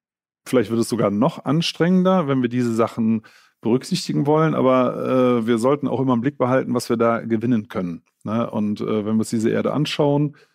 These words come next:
die ist, wird ja unfriedlicher durch Intoleranz, die wird zerstört durch Intoleranz. Ne? Ähm, und Toleranz kann man wirklich im Alltag üben.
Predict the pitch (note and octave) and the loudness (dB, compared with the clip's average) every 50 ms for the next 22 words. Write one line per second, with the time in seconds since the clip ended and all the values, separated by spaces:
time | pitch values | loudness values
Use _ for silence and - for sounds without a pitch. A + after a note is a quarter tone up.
0 | _ _ _ _ _ _ _ _ _ _ - C#3 A#2 G#2+ B2 B2 - - - - | _ _ _ _ _ _ _ _ _ _ -4 -2 0 0 0 -2 -2 -6 -12 -14
1 | - - A#2+ C3 C3 - - - - C3 D3+ C#3 - - C3 B2+ - B2+ A2 - | -10 -2 -2 -2 0 0 -4 -2 0 0 -2 -2 -2 -2 -2 -2 0 -2 -2 0
2 | B2+ A#2+ A#2 A#2+ - - C#3 D3 C#3 - D#3 C#3+ C3+ B2+ B2+ A#2+ B2 C3 C3 - | 0 0 0 0 -2 -2 -4 -4 0 0 2 2 2 2 2 2 2 2 0 -2
3 | - - - - A#2+ G#2+ G#2+ A2+ - - - G#2+ - - - A#2 C3 D3 - - | -4 -8 -8 -6 -6 -4 -4 -4 -4 -4 -6 -6 -6 -2 2 2 2 2 0 -4
4 | - _ C3+ C#3 D3 C#3+ - - - _ _ - D3 D#3+ D3+ - E3+ D#3+ D#3+ D3+ | -6 _ 0 0 0 0 -4 -14 -18 _ _ -2 -2 -2 0 0 0 0 0 0
5 | D3 D#3 F3 F#3+ F#3 - - - - - - C#3 C#3+ E3 E3 D3 C3 - - C3 | 2 2 2 2 0 0 -6 -12 -16 -12 -6 -2 -2 0 0 -2 -4 -4 -2 0
6 | C3 C3 C3+ C#3 C#3 C#3 C3+ C3+ _ - - - - - - - - - _ _ | 2 2 2 2 2 0 -2 -4 _ -20 -20 -20 -20 -20 -20 -20 -20 -20 _ _
7 | _ _ _ C3 C3+ C3+ C#3 C#3 C3+ B2 - - - - _ _ _ _ _ _ | _ _ _ 2 2 4 4 2 2 0 -2 -12 -16 -18 _ _ _ _ _ _
8 | _ _ _ _ _ _ _ _ _ _ _ _ _ _ _ _ _ _ _ _ | _ _ _ _ _ _ _ _ _ _ _ _ _ _ _ _ _ _ _ _
9 | _ _ - D#3 D#3 C#3+ B2+ B2 D3+ F#3 F#3+ - - - E3+ D#3 D#3 D3 B2+ D#3 | _ _ 0 2 4 4 4 4 2 2 0 -2 -2 -2 0 0 2 2 0 0
10 | D#3 D3 B2+ - - - _ _ - C#3+ B2+ - B2 C3+ C3+ - B2 F#2 - - | -2 -4 -8 -8 -14 -18 _ _ -2 -2 0 0 -2 -2 0 -2 -4 -4 -4 -6
11 | B2 G#2+ F2+ F2+ F2+ E2+ | -8 -8 -8 -8 -12 -14